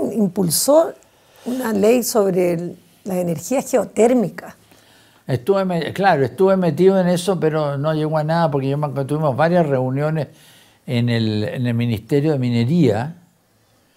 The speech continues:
Speaker 2: con un técnico italiano también, y Contribuí, yo no me acuerdo si la, sa-, cuando yo era, yo creo que la ley salió después.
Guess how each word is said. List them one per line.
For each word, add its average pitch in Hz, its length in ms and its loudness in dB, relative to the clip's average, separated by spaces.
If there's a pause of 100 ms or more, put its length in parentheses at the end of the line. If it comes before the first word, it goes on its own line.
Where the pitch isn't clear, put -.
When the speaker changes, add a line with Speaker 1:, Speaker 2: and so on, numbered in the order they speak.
(760)
Speaker 2:
con 135 160 2
un 139 160 0
técnico 160 360 0
italiano 139 560 0
también, 104 480 -6 (460)
y 120 1600 0 (220)
Contribuí, 139 540 -2
yo 139 100 0
no 180 60 0
me 170 100 -2
acuerdo 156 240 -2
si 143 140 -4
la, 123 100 -6 (320)
sa-, - 260 -8
cuando 139 220 -2
yo 127 180 0
era, 156 180 0
yo 139 200 0
creo 156 160 -2
que 139 100 -2
la 131 140 2
ley 135 160 2
salió 131 300 0
después. - 600 -6